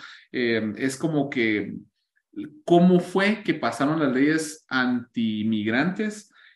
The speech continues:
y cómo la comunidad asiática formó parte de esa ciudad y aún así tuvo muchos problemas. Y se trata de un personaje específico que sabe artes marciales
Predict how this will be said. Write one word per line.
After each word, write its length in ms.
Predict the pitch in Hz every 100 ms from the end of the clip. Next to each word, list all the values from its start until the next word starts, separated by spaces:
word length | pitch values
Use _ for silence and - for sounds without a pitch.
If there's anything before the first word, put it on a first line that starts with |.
| _ -
y 360 | 165 185 180 -
cómo 440 | 175 175 175 175
la 520 | - 135 123 120 117 -
comunidad 460 | 127 123 117 127 139
asiática 640 | 139 156 156 180 175 175
formó 640 | 175 139 123 117 135 143 165
parte 440 | 175 175 - 139
de 120 | 127
esa 180 | 143 175
ciudad 500 | - - 117 147 170
y 100 | 135
aún 220 | 120 123
así 360 | 135 135 175 165
tuvo 240 | 156 147
muchos 340 | 139 139 170 160
problemas. 540 | 127 113 143 208 220 - - -
Y 120 | 160
se 100 | 151
trata 220 | 143 156 170
de 40 |
un 80 | 180
personaje 380 | - - 135 139
específico 580 | 175 127 - 170 175 -
que 100 | 107
sabe 300 | - 135 156
artes 240 | 160 165
marciales 640 | 151 120 143 143 196 -